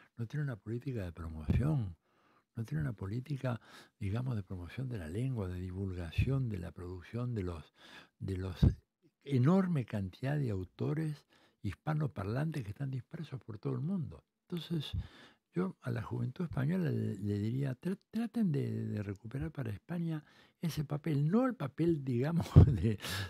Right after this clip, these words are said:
del centro de un imperio, ¿verdad? No vol-, no volver a la época del, del colonialismo,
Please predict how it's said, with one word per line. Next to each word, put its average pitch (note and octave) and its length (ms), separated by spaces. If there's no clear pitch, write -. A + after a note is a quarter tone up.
del A2 180
centro C#3 360
de B2 60
un A#2 60
imperio, G#2+ 640
¿verdad? G#2+ 320
No A#2 160
vol-, A2+ 180
no B2+ 120
volver C3 340
a A2+ 80
la G2+ 200
época A2 360
del, F#2+ 280
del G2+ 180
colonialismo, F#2+ 800